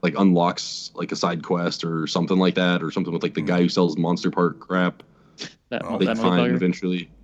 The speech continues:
Speaker 2: Oh, that
Speaker 3: Yeah.
Speaker 2: creepy
Speaker 1: Like, I,
Speaker 2: mofo,
Speaker 1: like,
Speaker 2: yeah,
Speaker 1: something. So I
Speaker 2: yeah.
Speaker 1: think you can keep playing, but I don't know if, like, Ganon is still there. You know, like, 'cause, um,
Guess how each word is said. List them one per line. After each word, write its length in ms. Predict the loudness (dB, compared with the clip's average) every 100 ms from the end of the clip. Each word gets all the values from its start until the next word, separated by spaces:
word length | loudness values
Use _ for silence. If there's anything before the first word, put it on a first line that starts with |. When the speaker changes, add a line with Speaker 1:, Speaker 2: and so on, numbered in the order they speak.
| -18
Speaker 2:
Oh, 120 | -12
that 60 | -6
Speaker 3:
Yeah. 80 | -6
Speaker 2:
creepy 200 | -2 4
Speaker 1:
Like, 220 | 4 4
I, 60 | 0
Speaker 2:
mofo, 100 | 2
Speaker 1:
like, 160 | 2 4
Speaker 2:
yeah, 40 |
Speaker 1:
something. 220 | 2 2 2
So 100 | 2
I 40 |
Speaker 2:
yeah. 20 |
Speaker 1:
think 120 | 4
you 100 | 2 0
can 300 | -2 0 0
keep 260 | 0 0
playing, 240 | 2 2 2
but 100 | 2
I 60 | 2
don't 140 | 4
know 140 | 4
if, 140 | 2 0
like, 440 | 2 2 -2 -14 -20 -20 -20 -20 -20 -20 -20 -20 -4
Ganon 320 | 0 2 2
is 120 | 0
still 320 | -4 -2 0 2
there. 160 | 0
You 120 | 0
know, 120 | 2 2
like, 240 | 0 -8 -20 _ _ _
'cause, 240 | -4 -2 0
um, 440 | 0 0 -2